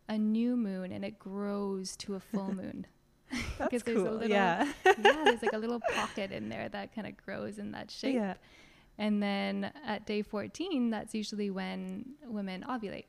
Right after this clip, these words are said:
Speaker 1: So that,
Speaker 2: Mm-hmm.
Speaker 1: that egg gets released, and that's considered the full moon. And it's also, yeah, as you said, that pulling and drawing
Speaker 2: Yeah.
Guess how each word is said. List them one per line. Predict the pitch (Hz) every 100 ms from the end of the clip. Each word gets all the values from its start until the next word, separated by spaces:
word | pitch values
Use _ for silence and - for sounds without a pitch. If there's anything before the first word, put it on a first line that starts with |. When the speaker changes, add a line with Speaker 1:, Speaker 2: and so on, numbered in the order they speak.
| _
Speaker 1:
So | - 190
that, | 226 220
Speaker 2:
Mm-hmm. | 220 196 202 - _ -
Speaker 1:
that | 202 185 -
egg | 208
gets | 208 208 -
released, | 214 285 330 - - - - - - _ 208
and | 196
that's | - - -
considered | 208 196 190 190
the |
full | 185 214 220
moon. | 208 - 190 -
And | 220
it's | 202
also, | 190 190 180
yeah, | 190 190
as | 180
you | 185
said, | - 196 190
that | - -
pulling | - 202 202 196
and | 175 175
drawing | 180 180 185 196 220 233
Speaker 2:
Yeah. | 226 208 190